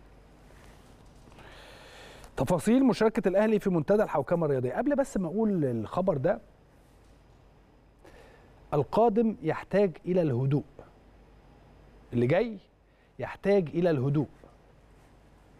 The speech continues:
أم، أنا شخصيًا وكتير جدًا من الأهلاوية اللي بيكلموني واللي بنتواصل مع بعض على كل مواقع التواصل الاجتماعي، زي ما قلت لحضراتكم، بيقولوا لي دايمًا:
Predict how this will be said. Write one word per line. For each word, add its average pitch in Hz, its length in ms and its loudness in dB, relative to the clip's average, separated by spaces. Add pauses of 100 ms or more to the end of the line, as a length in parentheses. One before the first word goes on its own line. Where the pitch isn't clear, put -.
(640)
أم، 127 540 2 (340)
أنا 202 140 0
شخصيًا 202 680 0
وكتير 214 640 0
جدًا 185 300 2
من 175 180 0
الأهلاوية 160 540 2
اللي 147 160 2
بيكلموني 135 640 0
واللي 117 340 0
بنتواصل 127 640 -2
مع 120 180 0
بعض 180 240 -2 (380)
على 117 120 -8
كل 170 200 -2
مواقع 147 320 0
التواصل 147 320 -4
الاجتماعي، 185 520 -2 (680)
زي 170 140 2
ما 185 100 -2
قلت - 160 -4
لحضراتكم، 131 520 -6 (220)
بيقولوا 190 360 -4
لي 196 60 2
دايمًا: 233 480 2